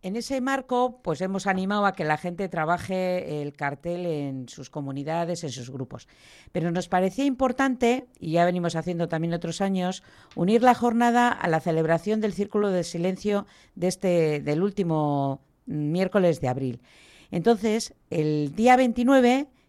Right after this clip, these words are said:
que es el último miércoles de mes, a las siete y media es el círculo en los lugares distintos que en nuestra diócesis. Pero en concreto,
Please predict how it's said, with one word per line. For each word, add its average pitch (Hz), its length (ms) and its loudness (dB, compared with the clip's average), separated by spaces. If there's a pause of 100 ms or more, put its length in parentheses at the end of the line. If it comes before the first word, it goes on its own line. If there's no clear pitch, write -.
que 170 100 0
es - 80 -2
el 170 80 0
último 160 340 2
miércoles 208 760 0 (180)
de 170 140 -2
mes, 233 400 0 (560)
a - 100 2
las 165 140 4
siete 233 220 -2
y - 20 2
media 247 300 4
es 240 120 -2
el 151 140 0
círculo 147 580 2 (200)
en 147 300 -4
los 143 200 -2
lugares 147 500 0
distintos 165 560 -4
que 151 300 -2
en 147 80 -4
nuestra 151 260 -2
diócesis. 180 560 -2 (400)
Pero 254 280 6
en 233 120 0
concreto, 240 760 0